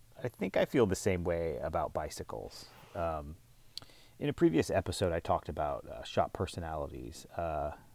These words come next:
my least favorite is the talker. So I guess my point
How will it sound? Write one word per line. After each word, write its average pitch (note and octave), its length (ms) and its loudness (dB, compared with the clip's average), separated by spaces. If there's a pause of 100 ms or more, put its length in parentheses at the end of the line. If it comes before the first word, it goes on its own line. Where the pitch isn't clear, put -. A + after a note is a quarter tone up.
(440)
my G2 100 6
least G#2+ 260 6
favorite F2 460 0
is F2 160 -4
the F2 80 -4
talker. - 520 -4 (720)
So G#2+ 140 6
I - 20 10
guess A#2 220 6
my B2+ 100 10
point G#2 420 4